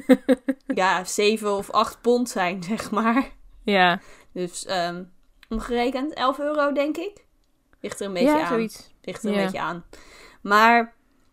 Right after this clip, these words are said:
Speaker 2: ja, bij Book Depository is het heel vaak dat je elf euro betaalt of zo. Elf,
Speaker 1: Mhm.
Speaker 2: twaalf euro, zoiets.
Speaker 1: Ja, ja.
Speaker 2: Maar,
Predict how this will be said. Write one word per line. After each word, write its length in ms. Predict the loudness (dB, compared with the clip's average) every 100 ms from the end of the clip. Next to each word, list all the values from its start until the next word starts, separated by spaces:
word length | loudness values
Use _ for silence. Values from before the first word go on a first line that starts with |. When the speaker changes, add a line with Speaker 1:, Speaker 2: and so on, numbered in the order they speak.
| _ _ _
Speaker 2:
ja, 340 | -4 2 4 6
bij 160 | 6
Book 200 | 6 0
Depository 540 | 0 2 0 0 -2 -2
is 80 | -4
het 80 | -6
heel 120 | -6
vaak 200 | -6 -6
dat 140 | -8
je 60 | -6
elf 240 | -4 -4
euro 280 | -6 -8 -8
betaalt 380 | -10 -10 -10 -10
of 80 | -14
zo. 280 | -14 -14 -16 _
Elf, 160 | -8 0
Speaker 1:
Mhm. 100 | 2
Speaker 2:
twaalf 260 | 2 0 -4
euro, 340 | -8 -8 -10
zoiets. 560 | -12 -14 -14 -16 -18 -20 _
Speaker 1:
Ja, 220 | -8 -6 -6 _ -20 -14
ja. 160 | -12 -12 _ _ _ _ _ _
Speaker 2:
Maar, 500 | 2 6 8 8 6